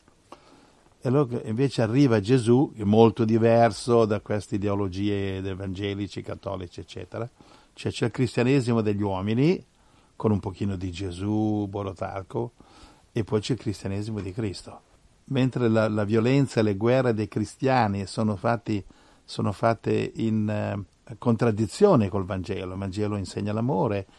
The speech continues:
e le chiese cristiane che fanno le guerre, e non sono cristiani, fanno finti cristiani. Però gli islamici che fanno le guerre sono veri islamici, che Maometto ha comandato le guerre.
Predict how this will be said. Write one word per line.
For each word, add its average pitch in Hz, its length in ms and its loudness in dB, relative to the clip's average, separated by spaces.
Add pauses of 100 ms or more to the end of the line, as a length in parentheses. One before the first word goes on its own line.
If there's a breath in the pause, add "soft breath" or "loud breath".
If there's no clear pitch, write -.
(140)
e 113 200 -2
le 104 120 0
chiese 110 320 -2
cristiane 113 500 -2
che 101 140 -2
fanno 107 260 -4
le 101 140 -4
guerre, 101 540 0 (500 soft breath)
e - 60 -10
non 85 120 -8
sono 123 200 -2
cristiani, 87 640 -14
fanno - 240 -18
finti 107 400 -4
cristiani. 98 460 -16 (360 loud breath)
Però 135 200 4
gli 135 100 6
islamici 120 560 2
che 104 60 -2
fanno 113 200 0
le 147 60 0
guerre 135 500 2 (180 loud breath)
sono 120 260 -2
veri 98 240 -2
islamici, 104 600 -8 (340)
che 104 240 -4
Maometto 98 420 -4
ha 123 40 -10
comandato 98 600 -6
le 92 120 -10
guerre. 95 440 -16